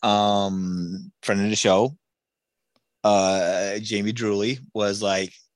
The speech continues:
"Watch this movie, go in blind. Uh, don't read a synopsis, just go in." And it's, and I, which I've been trying to do more since then. I've been trying to do with movies more because I tend to enjoy the movies more that way now. But I, I did,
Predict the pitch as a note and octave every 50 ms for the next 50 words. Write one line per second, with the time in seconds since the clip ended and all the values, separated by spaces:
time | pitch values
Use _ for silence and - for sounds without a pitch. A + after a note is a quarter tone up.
0 | _ _ _ _ - E2+ F2+ - G3+ - - - D3+ C#3+ - D3+ C3+ B2+ A#2+ B2
1 | B2 A#2+ A#2+ A#2+ - _ - - - - _ _ _ - G#2 G#2 G#2 G2+ G2+ G2+
2 | G#2 G2+ F#2 F#2 F2 D#2+ D2 C2 C#2 C#2+ - - _ _ - - - - - -
3 | - - _ _ _ B2 A2 G#2+ G#2 G2+ G2 F#2 F2+ F#2 F2 E2+ E2+ F#2 G2+ G#2+
4 | A#2 A#2 B2+ C3+ C#3 C3+ - - C#3 B2 B2 B2 B2 - - B2 A2+ - - A#2
5 | G#2+ - - - G#2+ G#2 G2+ G2+ A2 C#3+ F3+ G#3+ G3 - - - - G#3+ F#3+ F3+
6 | F#3+ G3 F3+ D#3+ F3+ F3+ - A#3 A#3 A#3+ G#3 F#3 G3+ G3 F3+ D#3 - F3 E3+ E3
7 | D3+ D3 C#3 D3 C#3+ C#3 C#3+ C3+ C3+ C3+ C3 C3 C3 A#2 A2 - - F#3 E3+ E3+
8 | D3+ - - B2 A2+ A2 A2+ A2+ B2 A2+ A2 - C3+ B2+ A#2 A2+ A2 A#2 G#2+ G#2+
9 | G2 A2 G#2+ G#2+ G#2 G#2 G#2 F#2 - G2+ G2 F#2+ E2+ F#2 - - A2 G2+ G2+ G#2+
10 | A2 - - D3 C#3 C3+ B2+ A2+ A2 G#2 A2 G#2+ G#2 G#2 G2+ G2+ G2+ G2 G2 F2+
11 | G2 G2 F#2+ F#2 F2+ E2+ E2 E2+ E2 E2 D#2+ C#2+ - _ _ - - - - -
12 | _ _ C#3 C3+ C3 A#2+ C3+ C#3 B2+ C3 C#3 C#3+ C#3 C3+ E3 D3 B2+ A#2+ A#2